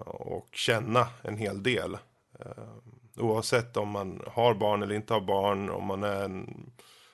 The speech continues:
har, eh, ja, bara någon i livet som kanske mår dåligt, eller om man kanske har jobbigt i skolan eller vad som helst, liksom.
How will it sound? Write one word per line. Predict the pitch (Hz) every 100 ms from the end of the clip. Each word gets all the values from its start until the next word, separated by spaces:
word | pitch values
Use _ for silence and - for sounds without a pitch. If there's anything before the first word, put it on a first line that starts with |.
| _ _
har, | 110 95 92 - -
eh, | - - - - - _ _ _ _ _ _ -
ja, | 117 110
bara | 107 120 110
någon | 117 120 123 117
i | 107
livet | 113 117 113 101
som | - 107
kanske | 107 101
mår | 107 104
dåligt, | 107 104 101 98 107 -
eller | 107
om | 107
man | 107
kanske | 107 107 104 104 104 - - -
har | - 110 101 92 -
jobbigt | 113 98 107
i | -
skolan | - 107 104 107 104 110
eller | - -
vad | 110
som | - 113
helst, | 120 120 -
liksom. | - -